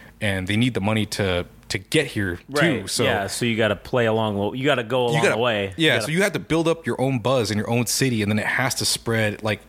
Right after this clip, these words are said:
Speaker 1: in
Speaker 2: Yeah.
Speaker 1: a fucking radius.
Speaker 2: Right.
Speaker 1: So, like, by the end of their residency at C B G B's, what they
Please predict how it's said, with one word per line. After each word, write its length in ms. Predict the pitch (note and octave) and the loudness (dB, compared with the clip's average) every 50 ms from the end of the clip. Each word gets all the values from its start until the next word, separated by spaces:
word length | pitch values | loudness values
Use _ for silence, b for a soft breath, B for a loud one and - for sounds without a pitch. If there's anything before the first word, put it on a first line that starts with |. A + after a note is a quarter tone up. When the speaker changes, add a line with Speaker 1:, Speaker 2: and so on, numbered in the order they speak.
| - | -8
Speaker 1:
in 100 | - A2 | -6 -2
Speaker 2:
Yeah. 180 | B2 B2 A2+ F#2+ | 0 0 2 2
Speaker 1:
a 80 | E2+ A2+ | 0 0
fucking 300 | - - A#2 G#2+ F#2+ F2 | 0 0 -2 -2 0 0
radius. 500 | F#2 A2+ B2 G#2 F2+ F2+ F2+ F2 - - | 0 0 0 -2 -2 -4 -4 -6 -6 -2
Speaker 2:
Right. 360 | B2+ B2+ A#2+ G#2+ F#2 E2 - B B B B B | 0 0 2 2 2 0 -4 B B B B B
Speaker 1:
So, 280 | - - B2+ A#2 G#2+ | 0 0 2 2 2
like, 400 | G#2 G#2+ A2 A2 G#2+ G#2 G#2 G2+ - - - - - - - - | 0 0 0 2 2 0 0 -4 -8 -18 -20 -20 -20 -20 -14 -6
by 160 | C#3 B2+ B2 | -2 0 0
the 200 | A#2+ A2 A#2 A2+ A2+ | 0 0 0 0 0
end 320 | C3+ D#3 E3 E3+ E3 D3 | 2 2 2 0 0 0
of 640 | C3 C#3+ C#3 C3 B2+ B2 A#2+ A2+ A2 G2+ F#2+ F#2+ - - - - - | 0 2 2 2 2 2 2 0 0 -2 -6 -10 -14 -18 -14 -8 -8
their 460 | A2+ G2+ G2 F#2+ A2+ A2 A2+ A#2+ A#2 | -6 -6 -2 0 0 2 2 2 2
residency 800 | A2 G#2+ G#2+ A2 G#2 A2 A2+ A2 G2+ - - - A2+ A2 A2 G2+ | 2 2 2 2 2 2 2 0 0 0 0 0 0 2 2 2
at 100 | G2+ - | 0 0
C 200 | - - A#2 A2 | 0 0 2 2
B 120 | G#2+ G#2 | 2 2
G 240 | F#2 F#2 G2 G#2 G#2 | 0 2 2 2 2
B's, 380 | F#2 F#2+ F2+ F#2 F#2 F2+ - - | 2 0 0 0 -2 -2 -2 -2
what 260 | G#2 G#2 G2+ G2+ - | -2 0 -2 -2 0
they 180 | - G#2+ G#2 | 0 -2 -2